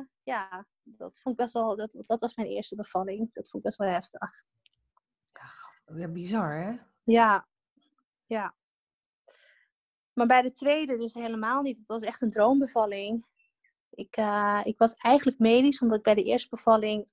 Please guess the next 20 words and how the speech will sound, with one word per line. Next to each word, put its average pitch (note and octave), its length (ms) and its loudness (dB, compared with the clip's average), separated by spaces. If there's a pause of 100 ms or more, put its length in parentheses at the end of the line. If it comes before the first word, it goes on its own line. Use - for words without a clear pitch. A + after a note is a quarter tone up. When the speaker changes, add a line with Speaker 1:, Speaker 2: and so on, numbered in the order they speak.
(120)
Speaker 1:
anderhalf A3 520 2
liter G#3+ 520 0
bloed A#3+ 280 0
was - 220 -12
verloren. C4+ 600 4 (1080)
En G#3+ 640 0
bij G#3 120 2
de, A3 180 -2
daarom A3 280 4 (180)
mo-, G#3 120 0
moest A3+ 200 2
ik G3+ 60 -8
bij G3+ 100 4
de G#3 80 2
tweede G#3 260 0
bevalling G3+ 320 -8
in G#3 60 -2
het G#3+ 100 -2
ziekenhuis G3+ 640 -4
bevallen. A3+ 540 -4